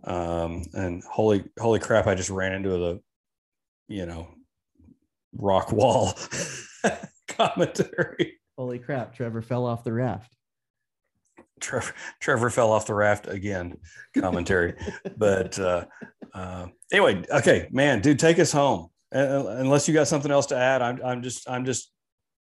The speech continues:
Speaker 1: whiskey christening it, bro. <laughs>
Speaker 2: The Creek Adventures podcast is presented by Lone Bison Fly Tables. Lone Bison Fly Tables dot com, premium quality functional art. Uh, make sure you give them a follow over on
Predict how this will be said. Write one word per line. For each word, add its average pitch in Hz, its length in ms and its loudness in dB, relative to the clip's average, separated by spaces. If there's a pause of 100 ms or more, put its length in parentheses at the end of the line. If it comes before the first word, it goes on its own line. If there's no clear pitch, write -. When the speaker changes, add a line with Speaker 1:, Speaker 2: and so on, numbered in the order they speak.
(400)
Speaker 1:
whiskey 117 360 -2
christening 92 460 -2
it, 76 80 -10
bro. 92 320 -4
<laughs> - 40 -20 (1500)
Speaker 2:
The 175 80 -4
Creek 180 280 2
Adventures 151 500 2
podcast 143 640 0
is 139 160 -2
presented 131 540 -6
by 120 180 -6
Lone 120 340 -4
Bison 117 440 -8
Fly 123 240 -2
Tables. 139 560 -2 (520)
Lone 180 480 0
Bison 131 640 -4 (240)
Fly 120 300 -4
Tables 117 360 -4
dot 113 220 -4
com, 120 300 -4
premium 123 520 -2
quality 113 460 -2
functional 107 720 -8
art. 113 320 -8 (180)
Uh, 113 200 -8
make 117 180 -6
sure 117 140 -12
you 113 60 -8
give 113 140 -6
them 101 140 -6
a 104 60 -6
follow 104 420 -6
over 107 320 -8
on 110 160 -10